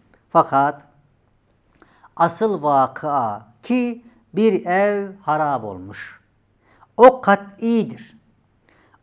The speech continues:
Onda bütün müttefiktirler. Hani bazen şöyle oluyor. Ya işte Peygamber Aleyhisselam bir keçinin sütüne, bir keçinin memesine mübarek ellerin temas etti ve dua etti, bereketlendi. Bir başka rivayet, bir başka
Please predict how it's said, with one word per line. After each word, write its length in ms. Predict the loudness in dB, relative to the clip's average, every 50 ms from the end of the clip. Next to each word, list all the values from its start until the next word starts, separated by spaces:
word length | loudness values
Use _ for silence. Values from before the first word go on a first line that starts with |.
| _ 2
Onda 560 | 4 6 6 6 4 2 2 2 2 2 -2
bütün 340 | -6 -4 0 0 2 2 2
müttefiktirler. 1120 | 0 -2 -4 -6 -6 -6 -6 -6 -4 -6 -8 -8 -10 -10 -10 -10 -10 -10 -12 -12 -14 -16 _ _ _ _
Hani 200 | -2 -2 0 2
bazen 320 | 4 2 2 2 0 -2 -4
şöyle 320 | -2 0 0 2 2 2
oluyor. 340 | 0 -2 -6 -10 -16 -18 _ _ _ _ _ _ _ -4
Ya 140 | -2 -2
işte 240 | -2 -2 -2 -4 -4
Peygamber 560 | 0 0 0 0 0 0 -2 -4 -4 -4 -6
Aleyhisselam 600 | -6 -6 -6 -8 -8 -10 -8 -6 -4 -4 -4 -4 -4
bir 220 | -6 -6 -6 -6
keçinin 540 | -8 -8 -8 -8 -10 -12 -10 -10 -10 -10 -10
sütüne, 680 | -12 -10 -12 -12 -10 -10 -10 -6 -6 -6 -6 -8 -10 -18 _ _ _ _ _ _ _ -8
bir 140 | -6 -6
keçinin 380 | -4 -6 -6 -4 -6 -8 -6 -6
memesine 580 | -6 -6 -6 -6 -6 -8 -8 -8 -8 -6 -6 -6
mübarek 480 | -6 -6 -4 -2 -2 -2 -4 -6 -8
ellerin 400 | -8 -8 -6 -6 -6 -6 -8 -8
temas 480 | -8 -8 -6 -4 -2 -2 -2 -2 -6 -10
etti 340 | -12 -12 -14 _ -12 -10 -10
ve 140 | -8 -6
dua 200 | -4 -2 -2 -2
etti, 300 | -2 -4 -6 -8 -6 -2
bereketlendi. 840 | 0 0 0 0 0 -2 -4 -4 -4 -6 -6 -6 -4 -6 -6 -8 -8 -12 -20 _ _ _ _ -6
Bir 120 | -4 0 2
başka 360 | 2 2 2 0 -2 0 0
rivayet, 380 | 0 0 0 -2 -2 -4 -6 -8
bir 140 | -4 -2
başka 500 | 0 0 0 0 -2 -4 -4 -4 -4 -6